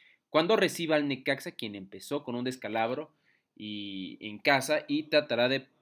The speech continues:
pues, de presentar un equipo que le permita llevarse los puntos a Aguascalientes a costa de unos azulcremas que seguramente correrán con el trámite del encuentro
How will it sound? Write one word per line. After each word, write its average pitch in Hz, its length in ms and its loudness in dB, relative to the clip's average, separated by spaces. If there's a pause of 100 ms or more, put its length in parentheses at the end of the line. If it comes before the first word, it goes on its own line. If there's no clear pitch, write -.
(140)
pues, 98 160 -12
de 98 160 -8
presentar 107 600 0
un 160 80 2
equipo 151 460 -2 (300)
que 110 80 -4
le 110 80 -2
permita 127 380 0
llevarse 135 380 4
los 120 160 -2
puntos 190 400 -4
a 127 40 2
Aguascalientes 131 840 0 (320)
a - 140 -10
costa 139 240 2
de 139 80 6
unos 139 200 2
azulcremas 131 680 0
que 139 280 2
seguramente 120 760 -4 (320)
correrán 110 600 2
con 117 200 0
el 101 120 -8
trámite 127 420 2
del 107 120 0
encuentro 131 600 -4